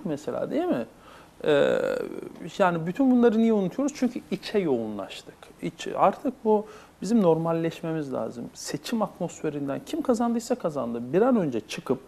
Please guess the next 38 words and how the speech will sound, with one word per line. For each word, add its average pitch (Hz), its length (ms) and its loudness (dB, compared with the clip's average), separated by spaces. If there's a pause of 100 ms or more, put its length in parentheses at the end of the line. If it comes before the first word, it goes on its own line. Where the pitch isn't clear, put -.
(140)
seçim 127 340 -4
atmosferinden 113 720 -8 (360)
kazanan 247 500 0
bellidir. 208 440 -4
Bu 208 220 0
yani 185 200 -2
neticede 175 480 -2
belediye 175 340 0
seçimleri 120 560 -6
kim 185 180 -8
kazandıysa 117 640 -4 (400)
eğer 202 260 6 (500)
hizmet 208 400 2
ederse 135 520 0
bir - 40 -16
sonraki 147 380 -4
seçimde, 214 380 -6 (200)
e, 208 320 -2 (160)
tekrar 262 300 2
seçilir. - 400 -10
Hizmet 320 360 0
etmezse 247 420 0
kaybeder. 254 640 2
Bundan 262 260 2
önceki 180 340 0
olduğu 185 320 4
gibi 165 220 -4
yep-, 226 260 -2
başka 208 340 0
bir 240 100 -2
iktidar 151 360 2
gelir. 113 280 -4 (400)
Bizim 254 220 2
artık 247 320 0
şu 226 140 -6
seçim 226 320 -6
atmosferinden 143 840 -6
çıkıp 165 340 -6